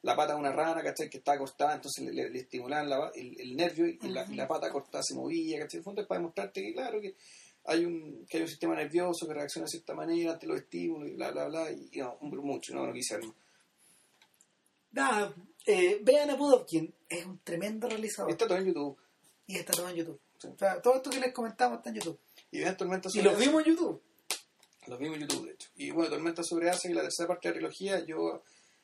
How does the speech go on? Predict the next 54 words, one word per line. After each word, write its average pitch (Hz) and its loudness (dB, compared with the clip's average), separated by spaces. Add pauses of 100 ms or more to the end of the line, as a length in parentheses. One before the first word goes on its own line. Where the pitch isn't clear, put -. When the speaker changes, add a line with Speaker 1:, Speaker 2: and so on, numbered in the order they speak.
(160)
Speaker 1:
yo 156 4
alcancé 165 0
a 165 4
ver 175 2
los 151 -4
primeros, 170 -2
los, 139 0
los - -10
primeros 170 -2
cuarenta 160 -4
minutos. 139 -8
Speaker 2:
Tú 226 -6
dijiste 247 -2
que 233 0
está 214 -4
bien 254 2
adeudada 247 2
a 233 -4
Nanook. 220 -6 (540)
Speaker 1:
Se - -4
parece, 170 2
tiene 185 2
muchas 202 -2
cosas 190 -4
de 180 -4
Nanook, 175 0
tiene 175 2
mucho 180 -4
también 165 -2
de, 156 -6
de 143 -8
cine 165 -2
de 156 -2
acción. 165 -2 (560)
Eh, 131 -4 (880)
al 143 6
menos 170 6
la 165 6
parte 170 2
en 160 4
la 156 2
que 151 -4
yo 156 2
vi. 151 6
Vi 147 0
esta 165 -2
película 165 6
hace 170 2
muchos 165 -2
años 160 -2 (440)
y 131 -6
no 156 -2
me 156 -2
acordaba, 151 -2